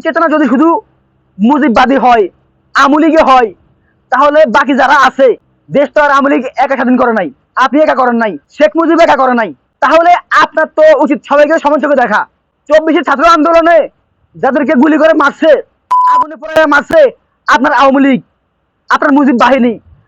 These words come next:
আপনার তো উচিত আগে সেই হত্যাকারীদের বিচার করা, বিচার না করলেও বিচারের দাবি তোলা। কিন্তু আপনি একটা বার সেই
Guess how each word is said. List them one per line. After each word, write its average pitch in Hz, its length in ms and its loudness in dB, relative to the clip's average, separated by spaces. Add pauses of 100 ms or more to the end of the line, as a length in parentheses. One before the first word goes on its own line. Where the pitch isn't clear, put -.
(200)
আপনার 311 300 -2
তো 359 60 0 (100)
উচিত 359 220 0 (140)
আগে 349 200 0 (480)
সেই 320 260 0
হত্যাকারীদের 302 480 0
বিচার 269 200 -2
করা, 208 140 0 (580)
বিচার 294 260 0
না 311 140 0
করলেও 359 300 2 (100)
বিচারের 302 260 0
দাবি 277 200 0
তোলা। 254 180 2 (360)
কিন্তু 247 180 -2 (120)
আপনি 277 180 0 (160)
একটা 349 300 -2
বার 311 140 2 (580)
সেই 311 120 0